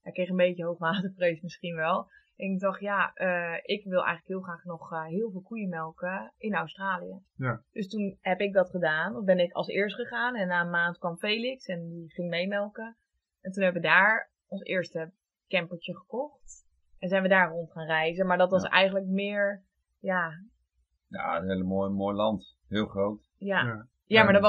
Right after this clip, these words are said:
Speaker 1: was, voelde niet zo van, "Oh, zometeen gaan we ons bedrijf beginnen." Toen waren we daar nog niet zo mee bezig.
Speaker 3: Nee.
Speaker 2: Het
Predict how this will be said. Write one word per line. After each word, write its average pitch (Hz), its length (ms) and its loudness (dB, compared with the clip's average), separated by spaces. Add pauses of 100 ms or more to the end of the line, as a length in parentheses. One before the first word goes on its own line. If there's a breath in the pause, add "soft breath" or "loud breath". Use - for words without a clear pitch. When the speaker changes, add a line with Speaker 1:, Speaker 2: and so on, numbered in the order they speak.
(120)
Speaker 1:
was, 202 200 -6
voelde 226 260 -2
niet 220 200 0
zo 262 120 -2
van, 220 280 0
"Oh, 214 340 0
zometeen 196 460 -2
gaan 196 120 -4
we 190 60 -2
ons 180 80 -2
bedrijf 185 380 2
beginnen." 160 360 -6
Toen 196 140 0
waren 175 260 4
we 180 60 -2
daar 180 120 2
nog 180 100 -2
niet 190 140 0
zo 185 100 -2
mee 175 120 -4
bezig. 175 600 4
Speaker 3:
Nee. 92 160 -4
Speaker 2:
Het - 80 -12